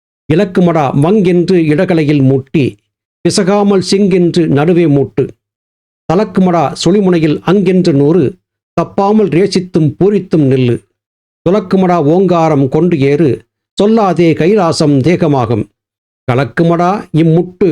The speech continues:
நல்ல முட்டு, கனமான வாசியிலே இருந்து பாரே." வாசி பழக்கத்திலே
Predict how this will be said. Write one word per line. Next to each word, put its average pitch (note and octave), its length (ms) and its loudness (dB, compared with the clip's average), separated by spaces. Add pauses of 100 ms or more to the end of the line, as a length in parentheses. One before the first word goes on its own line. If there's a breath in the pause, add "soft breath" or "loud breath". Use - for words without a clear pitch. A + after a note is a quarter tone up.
நல்ல D3 340 2
முட்டு, C#3+ 360 -2 (540)
கனமான F#3 440 0
வாசியிலே D#3+ 640 0
இருந்து D#3 360 0
பாரே." A#2 320 -2 (1300)
வாசி A#3 400 0
பழக்கத்திலே E3 840 -2